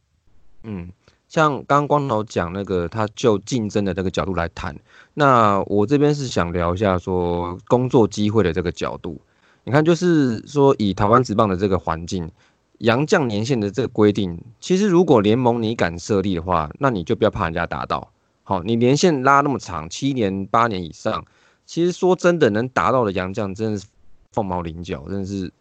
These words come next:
少之又少。你看，像日职这，这么久了，打超过十年的洋将，其实我记得有翻过的资料，好像就十来个吧。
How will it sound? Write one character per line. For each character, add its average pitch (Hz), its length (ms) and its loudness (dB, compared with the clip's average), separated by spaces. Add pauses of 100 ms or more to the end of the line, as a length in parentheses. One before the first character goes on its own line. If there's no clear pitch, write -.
(140)
少 95 240 0
之 110 100 -2
又 113 140 6
少。 67 340 -6 (360)
你 120 100 -4
看， 170 120 4
像 165 240 2
日 156 140 0
职 107 160 -4
这， 117 240 2
这 156 100 -4
么 117 120 2
久 85 320 0
了， 85 100 -6
打 98 220 2
超 127 180 2
过 135 160 4
十 107 160 -4
年 104 140 -2
的 98 60 0
洋 87 180 -2
将， 87 240 -2
其 90 180 -10
实 95 360 -4
我 101 120 0
记 135 140 4
得 117 160 8
有 98 120 6
翻 104 220 0
过 107 140 2
的 101 60 2
资 101 120 -10
料， 95 140 2
好 82 80 -2
像 92 100 -6
就 101 60 -10
十 92 540 -6
来 90 200 2
个 87 160 -2
吧。 76 220 -8